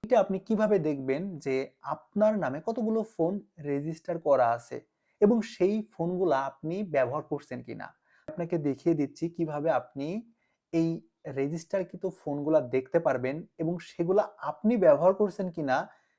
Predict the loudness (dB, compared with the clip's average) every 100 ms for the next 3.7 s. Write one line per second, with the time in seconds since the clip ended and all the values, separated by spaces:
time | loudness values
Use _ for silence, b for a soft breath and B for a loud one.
0 | b _ 0 2 6 8 8 6 0 -4
1 | -2 -2 0 2 0 -2 -4 -4 -2 -6
2 | -6 -6 -6 -10 -4 -4 -2 -6 -10 _
3 | _ _ _ _ -4 -4 -6